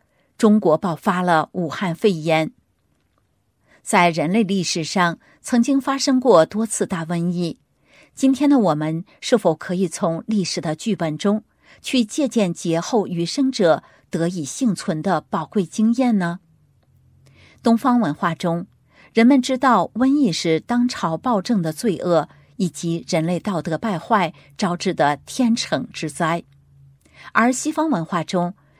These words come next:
瘟疫被认为是上帝对人背弃神的惩罚。比如公元前四百三十年前后，雅典鼠疫来临之前，雅典人挥霍成风，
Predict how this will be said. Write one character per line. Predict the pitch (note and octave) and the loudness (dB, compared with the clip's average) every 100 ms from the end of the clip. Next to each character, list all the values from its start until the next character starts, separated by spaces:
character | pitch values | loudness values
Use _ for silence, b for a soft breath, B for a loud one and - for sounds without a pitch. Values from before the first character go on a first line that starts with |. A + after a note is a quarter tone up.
| b | b
瘟 | - C#4 | 2 4
疫 | D4 C4+ F#3 - | 4 2 -2 0
被 | F#3 | 0
认 | E3 F#3 | 0 -2
为 | D3+ | -2
是 | D3+ - F3 D#3 b b | -4 0 0 0 b b
上 | - C#4 G#3 | -4 -2 -2
帝 | A3+ F3+ | 0 -2
对 | - F3 D#3 b b | 2 2 2 b b
人 | F3 F3+ E3 | -2 0 0
背 | G3+ C4+ | -2 -2
弃 | F3 - G3 | -2 -2 -4
神 | - E3+ D3+ | -4 -4 -2
的 | A#3 G#3 | 0 0
惩 | - - D3 F3+ | -2 -6 -4 -4
罚。 | - D#3 D3 - _ _ _ _ _ _ _ _ _ | -2 -2 -2 -8 _ _ _ _ _ _ _ _ _
比 | G#3+ | 2
如 | G3+ F#3 F3+ F3+ _ _ | 4 4 2 0 _ _
公 | - G#3+ | 2 4
元 | F#3 | 4
前 | F3 - F3 E3 | 0 -2 0 -2
四 | E3 - G#3+ | -2 -4 -2
百 | E3+ D#3+ | -4 -6
三 | - C#4 | -2 -2
十 | C4 | 0
年 | A3+ E3+ E3+ | 0 0 -2
前 | - D#3 | -4 -4
后， | C#3+ F#3 E3 - _ b b b b | 2 4 2 0 _ b b b b
雅 | G3+ B3 | 2 2
典 | C#4+ G#3+ | 2 2
鼠 | - E3+ | 0 -4
疫 | D3+ G#3 F#3+ | -2 -2 0
来 | D3+ D#3 | -2 -4
临 | F3 E3+ | -2 -4
之 | - E3+ | -4 -6
前， | - E3+ D#3 - _ _ b b b | -2 0 0 -2 _ _ b b b
雅 | D3+ F#3 | 0 0
典 | G#3 G3+ E3 | 2 0 2
人 | D#3 D#3+ E3+ | -2 -4 -8
挥 | - B3+ A#3+ | -2 0 0
霍 | B3 F3+ | 2 0
成 | C#3 - D#3+ | 0 -6 -6
风， | - G#3 | 0 0